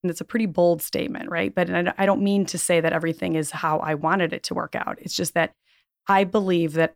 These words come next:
everything works out perfectly for me, and that maybe sometimes it doesn't work out the way I had wanted, but in the end, it will work out perfectly. So I just, I love to, I think if we all just say that and believe it and know that everything works out perfect, and you have to say the "for me" part. So everything works out perfectly for me.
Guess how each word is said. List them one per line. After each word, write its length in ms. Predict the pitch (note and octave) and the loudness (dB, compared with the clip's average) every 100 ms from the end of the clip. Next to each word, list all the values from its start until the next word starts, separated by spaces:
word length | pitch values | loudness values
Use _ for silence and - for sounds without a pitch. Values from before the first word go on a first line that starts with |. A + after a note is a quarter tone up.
| - | -4
everything 500 | F3 F#3+ - F3+ E3+ | -2 -2 0 2 2
works 280 | D#3+ D#3 - | 0 -4 -4
out 140 | E3+ - | -4 -2
perfectly 440 | E3 E3 D#3 D#3 | -4 -4 -4 -6
for 280 | - E3 D3 | -2 -2 0
me, 340 | D#3+ - - _ _ _ _ - | -2 -4 -8 _ _ _ _ -2
and 180 | F3 E3 | 0 2
that 240 | D#3 - | 0 0
maybe 360 | F#3+ F#3+ G3 F#3 | 0 0 0 0
sometimes 760 | - F3 F3+ F#3 F3 E3+ E3+ - | -2 -2 0 2 2 2 2 -2
it 120 | E3 | -2
doesn't 260 | E3+ E3+ | 0 0
work 180 | E3 D#3+ | 0 0
out 180 | D#3 D3+ | 0 0
the 80 | D#3 | -2
way 260 | D#3 D#3 | 0 -2
I 80 | D3+ | -2
had 140 | D3 D#3 | -4 0
wanted, 480 | F3 G3+ E3 D#3+ - _ _ - | 2 4 2 0 -6 _ _ -2
but 120 | F3+ - | -2 0
in 180 | F#3 | 0
the 140 | F3 F3 | 0 2
end, 260 | E3+ E3+ | 2 2
it 220 | E3+ F3+ E3+ | 0 -2 -2
will 160 | E3 | 0
work 200 | E3 D#3 | 0 0
out 120 | E3 E3 | 0 0
perfectly. 500 | D#3+ - E3 - D#3+ | -4 -6 -8 -4 -4
So 380 | - E3 D#3+ D#3+ - | 0 2 2 0 -2
I 60 | |
just, 300 | E3+ E3 - | -2 -2 -4
I 120 | - E3+ | -4 -2
love 260 | E3 D#3+ | 0 -2
to, 300 | - E3+ D#3+ - | 0 0 0 -2
I 100 | E3+ | -4
think 180 | F3 | -2
if 100 | E3+ | -2
we 80 | F3+ | 0
all 180 | E3+ E3 | 0 2
just 200 | E3 E3 | 0 -2
say 160 | - E3+ | 2 2
that 180 | E3+ E3 | 2 0
and 80 | D#3 | -2
believe 300 | D#3 F#3+ G#3 | 0 0 2
it 80 | F3+ | 2
and 160 | E3 E3 | 2 2
know 180 | E3+ E3 | 2 2
that 260 | D#3+ D#3+ | 2 0
everything 320 | D#3 E3 E3 D#3+ | -4 -4 -2 -4
works 200 | D#3 E3 | -4 -6
out 100 | - | -4
perfect, 260 | E3+ - | -4 -2
and 100 | F#3 | 2
you 60 | F3+ | 2
have 100 | G3+ | 2
to 80 | G3+ | -2
say 220 | F#3+ F3 | 0 0
the 120 | E3 | 0
"for 280 | - F3 E3 | -2 2 2
me" 260 | D#3 E3 E3 | 4 2 2
part. 320 | - - - | -2 -6 -6
So 160 | - - | -6 -6
everything 360 | D#3+ F3+ F3+ | -6 -6 -2
works 220 | E3 D#3+ - | -2 -2 -6
out 120 | - | -8
perfectly 400 | - - - D#3+ | -10 -10 -6 -6
for 220 | - D#3+ | -6 -6
me. 280 | - - | -4 -6